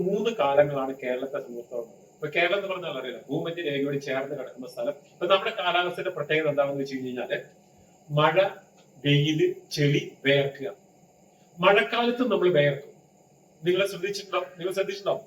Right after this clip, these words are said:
മഴക്കാലത്ത് നല്ല ഈ പറഞ്ഞ കർക്കിടക മാസത്തിൽ നമ്മൾ വേർക്കും. അപ്പൊ നമ്മൾ വിചാരിക്കും, ഇത് എന്തുകൊണ്ടാ വേർക്കണം എന്ന് വെച്ച് കഴിഞ്ഞാല് അന്തരീക്ഷത്തില്,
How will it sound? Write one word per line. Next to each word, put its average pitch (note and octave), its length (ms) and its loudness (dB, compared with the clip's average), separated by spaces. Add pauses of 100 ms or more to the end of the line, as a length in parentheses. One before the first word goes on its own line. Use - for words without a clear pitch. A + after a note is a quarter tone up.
മഴക്കാലത്ത് E3+ 640 2 (240)
നല്ല F3 440 -6 (260)
ഈ D#3+ 100 -8
പറഞ്ഞ D#3+ 240 -4
കർക്കിടക D#3+ 300 -2
മാസത്തിൽ D3 400 -8
നമ്മൾ C#3+ 200 -8
വേർക്കും. C3 420 -8 (800)
അപ്പൊ G3+ 160 -4
നമ്മൾ F#3+ 340 -4 (100)
വിചാരിക്കും, G#3 320 -2
ഇത് E3+ 120 0
എന്തുകൊണ്ടാ F#3 280 4 (120)
വേർക്കണം C#3+ 480 -2 (400)
എന്ന് F3 220 0
വെച്ച് G#3+ 140 -6
കഴിഞ്ഞാല് F3 280 -4 (680)
അന്തരീക്ഷത്തില്, F3+ 800 -4